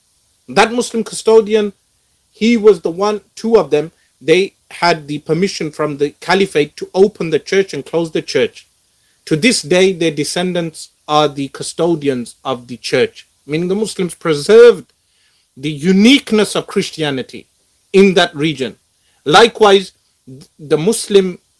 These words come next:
governance preserves the uniqueness of those faiths and leaves them to practice their own faith, but it also preserves the true faith, which is Islam, and prohibits its followers to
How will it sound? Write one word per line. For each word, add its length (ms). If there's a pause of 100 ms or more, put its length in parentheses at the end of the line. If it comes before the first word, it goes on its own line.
(100)
governance 540
preserves 560
the 120
uniqueness 680
of 140
those 200
faiths 380
and 220
leaves 240
them 160
to 100
practice 440
their 200
own 100
faith, 320 (400)
but 240
it 140
also 320
preserves 640
the 100
true 240
faith, 360
which 200
is 200
Islam, 440 (760)
and 180
prohibits 600
its 280
followers 560 (440)
to 240